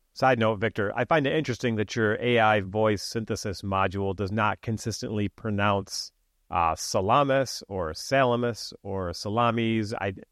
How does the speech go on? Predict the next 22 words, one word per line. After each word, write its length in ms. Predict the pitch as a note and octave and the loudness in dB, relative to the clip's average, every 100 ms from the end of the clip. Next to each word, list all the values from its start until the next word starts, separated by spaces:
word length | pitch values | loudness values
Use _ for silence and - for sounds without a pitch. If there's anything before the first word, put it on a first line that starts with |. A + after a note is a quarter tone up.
| _ A#2+ | _ -8
and 220 | A#2+ - - | -8 -8 -2
as 140 | C3+ | 0
a 60 | A#2+ | 2
result, 340 | G#2 D3 B2 A2+ | 2 4 4 4
I 200 | C#3 D3+ | 2 4
don't 220 | A#2+ A2 | 4 2
know 140 | G#2 | 0
how 140 | G2+ G#2 | 2 2
it's 140 | G#2+ | 0
actually 220 | G2 F#2+ | -4 -4
pronounced. 440 | G2+ F#2 D#2+ - - | -6 -4 -4 -6 0
So 260 | G#2 F2+ | 2 2
we're 240 | - A#2 C#3+ | 2 2 2
just 120 | A#2+ | 2
gonna 160 | B2+ G#2+ | 0 0
continue 360 | A2 G#2+ G#2 | -2 0 0
pressing 340 | G#2 F#2 G2 F#2 | 2 2 2 0
onward 420 | E2+ E2+ E2 - _ _ - | -2 -2 -4 -6 _ _ -4
with 160 | G2 | -2
whatever 420 | F#2+ G2 G#2 G#2 F#2 | 0 2 2 4 0
you 180 | F2+ | 0
say. 340 | E2 E2 C#2 | -4 -8 -10